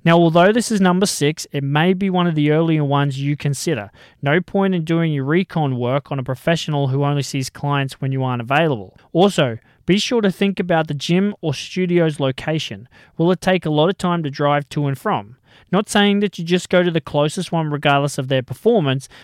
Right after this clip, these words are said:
I just mean that if it becomes a hassle to drive twenty-five minutes to and from the gym, it might become hard to regularly attend sessions. So, if the location is good and you are available at the same times, ask them these questions.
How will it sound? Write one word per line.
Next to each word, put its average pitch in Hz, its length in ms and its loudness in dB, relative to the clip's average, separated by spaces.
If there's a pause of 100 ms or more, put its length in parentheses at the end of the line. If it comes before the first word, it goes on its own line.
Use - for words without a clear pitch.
(100)
I 185 100 2
just 240 240 -2
mean 190 220 2
that 175 120 2
if 160 140 -2
it 160 120 -2
becomes 196 440 -2
a 175 40 -4
hassle 180 380 -4
to 147 80 -2
drive 139 340 0
twenty-five 190 540 0
minutes 147 300 -4
to 190 280 -2
and 160 120 -2
from 170 240 0
the 139 80 -2
gym, 156 400 -2 (300)
it 175 80 0
might 185 320 0
become 196 320 -2
hard 185 360 -2
to 156 100 -6
regularly 160 500 2
attend 139 340 -4
sessions. 214 420 -8 (140)
So, 135 320 2 (320)
if 143 140 -4
the 147 100 -2
location 165 560 0
is 208 140 -2
good 190 300 2 (220)
and 139 140 -2
you 139 100 2
are 135 140 4
available 160 480 2
at 190 80 -6
the 196 60 -12
same 180 260 0
times, 156 380 0 (240)
ask 156 240 0
them 160 180 0
these 160 360 2
questions. 127 600 -4